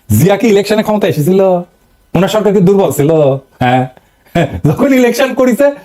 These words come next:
তখনই উনি দুর্বল হয়ে গেছেন। আর রয়টার্সরা বলি, শেখ মুজিব কি ইলেক্টেড প্রেসিডেন্ট ছিল বাংলাদেশের? নেহরু কি ইলেক্টেড প্রাইম মিনিস্টার ছিল উনিশশো সাতচল্লিশ থেকে উনিশশো একান্ন পর্যন্ত? লেনিন কি ইলেকশন করে ক্ষমতা নিছিল? মাও সেতুং কি ইলেকশন করে ক্ষমতা নিছিল?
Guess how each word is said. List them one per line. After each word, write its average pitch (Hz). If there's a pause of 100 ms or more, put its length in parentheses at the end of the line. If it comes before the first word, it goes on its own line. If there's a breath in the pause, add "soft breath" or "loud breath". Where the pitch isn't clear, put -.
(140 loud breath)
তখনই 240
উনি 302
দুর্বল 180
হয়ে 107
গেছেন। - (220)
আর 175
রয়টার্সরা 208
বলি, 110 (240 soft breath)
শেখ 233
মুজিব 226
কি 262
ইলেক্টেড 226
প্রেসিডেন্ট 208
ছিল 208
বাংলাদেশের? 139 (400 loud breath)
নেহরু 214
কি 262
ইলেক্টেড 226
প্রাইম 190
মিনিস্টার 233
ছিল 226
উনিশশো 208
সাতচল্লিশ 196
থেকে 202
উনিশশো 180
একান্ন 165
পর্যন্ত? 175 (300 loud breath)
লেনিন 220
কি 247
ইলেকশন 226
করে 233
ক্ষমতা 220
নিছিল? 185
মাও 165
সেতুং 220
কি 226
ইলেকশন 202
করে 240
ক্ষমতা 214
নিছিল? 208